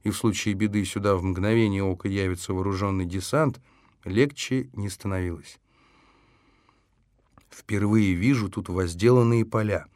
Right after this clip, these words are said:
сказал Флойд. "И еще, вы заметили вон там у стены облако пыли? Оно приближается к нам". "Ничего, у нас оружие, а на самый крайний случай я приберег несколько гранат-пугачей".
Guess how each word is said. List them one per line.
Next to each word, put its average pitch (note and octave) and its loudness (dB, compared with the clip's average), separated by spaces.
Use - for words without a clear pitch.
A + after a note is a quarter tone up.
сказал F#2+ -2
Флойд. E2+ -6
"И G#2 -2
еще, A#2+ 0
вы F#2 -2
заметили C#3 2
вон A#2 2
там A#2+ 6
у G2 0
стены D#3 2
облако D3+ 0
пыли? B2 2
Оно F2 0
приближается D#3+ 2
к - -18
нам". G#2 0
"Ничего, A#2 2
у C#3+ 6
нас B2 2
оружие, B2+ 2
а - -6
на A2 2
самый C3+ 2
крайний C#3+ 4
случай A2+ -2
я G#2 2
приберег G#2+ 2
несколько G#2+ -2
гранат-пугачей". G2+ -4